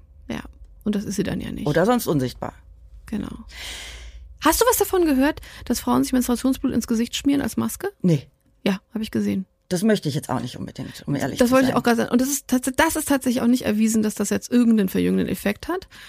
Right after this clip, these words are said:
Speaker 1: Denn diese Zellen, die da drin sind, die muss man, glaub ich, erstmal noch irgendwie ver-, bearbeiten und umwandeln. Aber, aber ich, ich habe tatsächlich im Rahmen der Recherche fürs Buch, äh,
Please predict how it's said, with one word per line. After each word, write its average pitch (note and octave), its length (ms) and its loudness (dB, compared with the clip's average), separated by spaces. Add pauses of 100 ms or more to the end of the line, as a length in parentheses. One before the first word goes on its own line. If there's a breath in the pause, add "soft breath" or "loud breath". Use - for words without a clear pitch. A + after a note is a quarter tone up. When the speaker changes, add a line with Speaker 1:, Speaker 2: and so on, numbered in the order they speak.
(180 loud breath)
Speaker 1:
Denn G#3+ 200 4
diese G#3 220 0
Zellen, A#3+ 380 6
die A#3+ 60 2
da A3+ 80 4
drin A3+ 220 4
sind, A#3 100 4
die G3+ 80 2
muss G#3+ 160 0
man, G#3 80 2
glaub G#3 160 2
ich, G#3+ 140 -4
erstmal G#3+ 280 0
noch G3+ 140 2
irgendwie G#3 220 2
ver-, - 240 -6
bearbeiten F#3 720 2
und F#3+ 240 0
umwandeln. F#3 540 2 (640 loud breath)
Aber, G3+ 340 4
aber A3 80 6
ich, A3 200 2
ich A#3+ 140 2
habe B3+ 160 4
tatsächlich A#3 280 2
im G#3 80 4
Rahmen C4 140 8
der C4+ 80 6
Recherche C4+ 480 6
fürs B3 200 2
Buch, D#4+ 320 4
äh, A#3+ 260 2